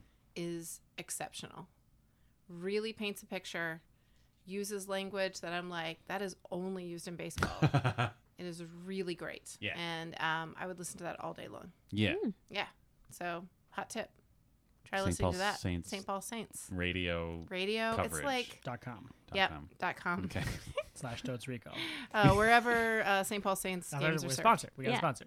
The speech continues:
Speaker 2: Yeah.
Speaker 1: Yeah.
Speaker 2: <laughs> Yes.
Speaker 3: Yes.
Speaker 1: So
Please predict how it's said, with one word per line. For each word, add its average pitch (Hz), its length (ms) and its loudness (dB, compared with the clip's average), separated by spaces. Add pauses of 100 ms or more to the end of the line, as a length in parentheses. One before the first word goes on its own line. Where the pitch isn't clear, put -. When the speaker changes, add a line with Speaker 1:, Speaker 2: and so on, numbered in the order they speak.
Speaker 2:
Yeah. 107 180 6 (120)
Speaker 1:
Yeah. 349 140 12
Speaker 2:
<laughs> - 40 8
Yes. - 280 12 (120)
Speaker 3:
Yes. - 220 -4 (840)
Speaker 1:
So 208 420 4